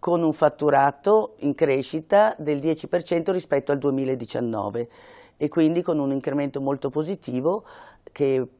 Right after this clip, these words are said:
eh, co-, promette un anno,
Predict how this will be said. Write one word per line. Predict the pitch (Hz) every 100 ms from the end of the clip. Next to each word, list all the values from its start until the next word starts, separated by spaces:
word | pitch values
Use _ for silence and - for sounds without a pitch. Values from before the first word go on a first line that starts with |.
| _ _ _ _ _ - _ _ _
eh, | 107 110 110 110
co-, | - -
promette | 156 160 165 156 - 185 185
un | - 147
anno, | 131 131 131 165 190